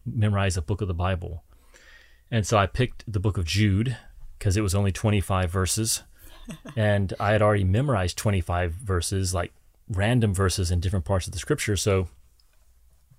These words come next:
Speaker 1: I knew that I could do it. I knew that I could memorize twenty, uh,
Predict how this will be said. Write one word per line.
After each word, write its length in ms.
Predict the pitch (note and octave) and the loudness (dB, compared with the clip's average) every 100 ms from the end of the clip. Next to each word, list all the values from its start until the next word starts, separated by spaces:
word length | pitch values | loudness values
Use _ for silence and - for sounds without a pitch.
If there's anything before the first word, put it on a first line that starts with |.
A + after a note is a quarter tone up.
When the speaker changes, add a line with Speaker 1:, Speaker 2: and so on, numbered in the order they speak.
| _ - - | _ -20 -12
Speaker 1:
I 120 | - C3 | 0 4
knew 140 | D3 | 6
that 100 | D3 | 6
I 60 | A#2+ | 4
could 160 | A2 G2 | 2 2
do 140 | A2+ | 2
it. 100 | E2+ | 2
I 80 | F2 | 2
knew 160 | A2 | 2
that 80 | G#2+ | 4
I 100 | G2+ | 2
could 160 | F#2+ F#2 | 0 0
memorize 340 | F#2+ F2+ E2+ | 0 0 -2
twenty, 300 | - - F#2 | -4 -4 -2
uh, 180 | F2 E2+ | 0 -2